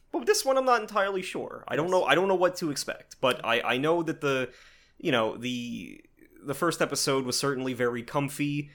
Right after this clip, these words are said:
Speaker 1: It was certainly very, you know, uh, just heartfelt,
Speaker 2: Mm.
Speaker 1: and I feel like we don't get a lot of that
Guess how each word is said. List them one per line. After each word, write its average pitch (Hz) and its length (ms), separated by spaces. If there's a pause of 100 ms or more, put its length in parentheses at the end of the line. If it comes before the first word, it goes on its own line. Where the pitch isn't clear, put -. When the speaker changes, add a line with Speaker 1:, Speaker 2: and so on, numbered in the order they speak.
(140)
Speaker 1:
It - 60
was 113 140
certainly 123 340
very, 113 640
you 98 320
know, 76 320
uh, 67 300
just - 380 (380)
heartfelt, 220 680 (240)
Speaker 2:
Mm. - 40 (160)
Speaker 1:
and 127 340 (360)
I 240 60
feel 359 120
like 359 100
we 359 60
don't 359 140
get 349 80
a 214 60
lot 139 200
of 113 60
that 110 160